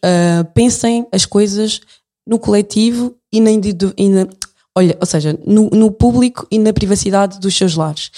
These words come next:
E se não existir esse, essa conexão entre o que eu estou aqui a fazer agora, conversar convosco, mas depois eu vou para a minha casa e tenho um, um discurso completamente,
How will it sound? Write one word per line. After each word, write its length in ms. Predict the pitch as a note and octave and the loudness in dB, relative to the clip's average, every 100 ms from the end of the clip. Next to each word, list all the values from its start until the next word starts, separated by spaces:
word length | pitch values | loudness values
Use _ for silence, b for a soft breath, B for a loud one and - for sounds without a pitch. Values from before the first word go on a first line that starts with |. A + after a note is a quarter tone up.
| B B B | B B B
E 80 | G#3+ | -2
se 140 | - | 2
não 120 | A#3+ | 2
existir 680 | B3 A#3+ - A3+ A3 F#3+ F3 | 2 0 0 2 2 2 0
esse, 420 | - G3 - - G3+ G3 F#3+ F#3 F#3 F3+ F3+ F3+ F3 _ _ _ - | 0 0 -2 -2 2 4 4 2 2 0 -2 -4 -10 _ _ _ -6
essa 220 | G3+ G3 | -2 0
conexão 760 | G#3 G#3 G3 G3 - F#3+ E3+ D#3+ B B - | 0 0 0 0 -2 0 0 -2 B B -2
entre 320 | F#3 F3+ F3+ | -2 0 -2
o 220 | F3 F#3+ | -2 -4
que 120 | - | 0
eu 60 | A3+ | -2
estou 200 | G#3+ G#3+ | 0 -4
aqui 160 | G3+ | -2
a 40 | G3+ | -4
fazer 340 | - F#3 F#3 | 0 0 2
agora, 320 | F3+ F3 E3 | 2 2 0
conversar 420 | D#3+ F3 E3 - F3 | 0 -2 -2 -2 -2
convosco, 600 | F#3 E3+ E3 E3 - - B B | 0 0 0 -4 -6 -16 B B
mas 120 | F#3 | -2
depois 200 | - G3+ | 0 0
eu 80 | G3 | 0
vou 80 | G3 | 0
para 140 | G3 | -2
a 40 | F#3+ | 0
minha 180 | F#3+ F#3 | 0 0
casa 440 | F#3+ F3 D#3+ D#3+ - | 0 0 0 -4 -4
e 80 | |
tenho 420 | F3+ F#3+ F#3+ G3 G3 | -4 -2 0 -2 -6
um, 220 | G3 G3 | -4 0
um 40 | G3 | 0
discurso 420 | - - G3 F3+ | -4 -2 -2 -2
completamente, 1000 | - G#3+ - G3 - F#3 F#3 F3 F3 - | -2 -2 2 0 0 0 2 2 -2 -10